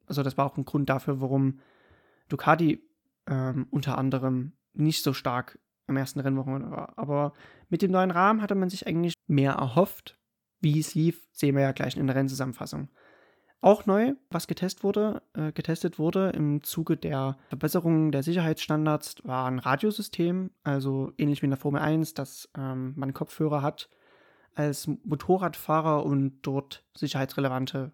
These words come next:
Hinweise zugesprochen bekommt, also von gelber Flagge im Vor-, nächsten Kurve oder einsetzender Regen beispielsweise, weil wir jetzt am, diesen Rennwochenende auch mal einsetzenden Regen hatte in der Moto zwei, sowas halt.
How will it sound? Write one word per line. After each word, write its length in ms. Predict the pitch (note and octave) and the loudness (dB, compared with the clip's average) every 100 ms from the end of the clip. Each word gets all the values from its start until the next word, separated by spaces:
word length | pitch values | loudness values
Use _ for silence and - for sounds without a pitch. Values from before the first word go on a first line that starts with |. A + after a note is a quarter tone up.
| _ | _
Hinweise 760 | E3 E3 D3+ C#3+ D3 C#3+ C#3 - | 0 2 2 0 0 -2 -2 -6
zugesprochen 580 | - F#3 - E3+ F3 D3+ | -4 -4 -2 -2 0 0
bekommt, 580 | - D#3 D3 C#3+ - - | 2 0 2 0 -6 -8
also 360 | C#3 C3+ C3+ C3 _ - _ _ _ _ _ | -6 -4 -4 -6 _ -20 _ _ _ _ _
von 600 | _ - C#3 C3+ C#3 C3+ - | _ 2 6 6 4 2 0
gelber 260 | C#3 C#3 | 0 0
Flagge 520 | C3 C3+ C3+ C#3 C3+ | -4 -6 -4 -4 -4
im 280 | C3+ C3+ C3+ | -4 -2 -2
Vor-, 340 | B2+ D3 C#3+ _ _ - | -4 -10 -12 _ _ -14
nächsten 520 | A#3 C#3+ C#3 - D3 | -4 0 0 0 -6
Kurve 500 | - D3+ D3 D3 C#3+ | 0 0 2 0 -2
oder 560 | C#3 C3+ B2 B2 B2+ - - | -2 -6 -6 -6 -6 -8 -4
einsetzender 440 | - C#3+ - C#3+ | 0 0 0 0
Regen 380 | C3+ C#3 C3+ C#3 _ _ _ - | 2 2 0 -4 _ _ _ -8
beispielsweise, 640 | C#3+ - - C#3+ C#3 C#3 | -8 -6 -6 -4 -4 -2
weil 220 | C#3 C#3+ | 2 4
wir 60 | C#3+ | 4
jetzt 220 | C#3 - | 2 -2
am, 380 | C#3 C3+ C3+ - - | 0 0 0 -4 -6
diesen 180 | E3+ E3+ | -2 2
Rennwochenende 500 | D#3 D3+ C#3+ D3 C#3 | 2 2 0 0 2
auch 220 | C#3+ C#3 | 0 -2
mal 140 | C3+ C#3+ | -4 -2
einsetzenden 460 | C#3+ C#3 C#3 C3+ | -2 -2 -2 -4
Regen 280 | C3 E3 E3+ | -2 -2 -2
hatte 200 | D#3+ E3 | -2 -2
in 100 | D3+ | -2
der 80 | C#3 | 0
Moto 240 | C#3+ - | -2 -4
zwei, 400 | - C#3 C3+ C#3 | -4 -2 -2 -2
sowas 260 | F3+ F#3+ A3+ | 0 2 2
halt. 220 | G#3+ G#3+ | -2 -4